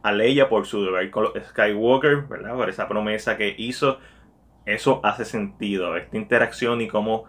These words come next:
poco a poco fueron poniendo elementos hace sentido. Ese momento final en donde sale el tema de Leia,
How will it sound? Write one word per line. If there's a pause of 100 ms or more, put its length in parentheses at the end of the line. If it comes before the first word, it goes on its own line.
(140)
poco
a
poco
fueron
poniendo (160)
elementos (140)
hace
sentido.
Ese
momento
final
en
donde
sale
el
tema
de
Leia,